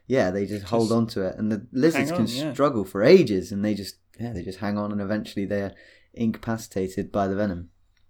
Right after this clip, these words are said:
Speaker 2: Mm.
Speaker 1: One
Speaker 2: I also
Speaker 1: interest-
Speaker 2: wonder
Speaker 1: Go on.
Speaker 2: what, sorry, just, just as an extra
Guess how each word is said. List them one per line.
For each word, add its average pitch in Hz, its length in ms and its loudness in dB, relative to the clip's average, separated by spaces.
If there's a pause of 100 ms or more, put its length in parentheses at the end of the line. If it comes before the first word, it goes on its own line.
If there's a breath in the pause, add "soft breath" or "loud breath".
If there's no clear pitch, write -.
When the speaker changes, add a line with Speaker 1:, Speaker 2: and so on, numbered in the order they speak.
(420)
Speaker 2:
Mm. 143 340 -2 (400)
Speaker 1:
One 160 260 6
Speaker 2:
I 165 40 10
also 233 240 4
Speaker 1:
interest- 202 100 2
Speaker 2:
wonder 175 420 0 (400)
Speaker 1:
Go 131 100 4
on. 113 100 2
Speaker 2:
what, - 260 -2
sorry, 131 280 2
just, 139 300 -6
just 156 220 0
as 135 140 -2
an 127 100 -2
extra 123 360 -4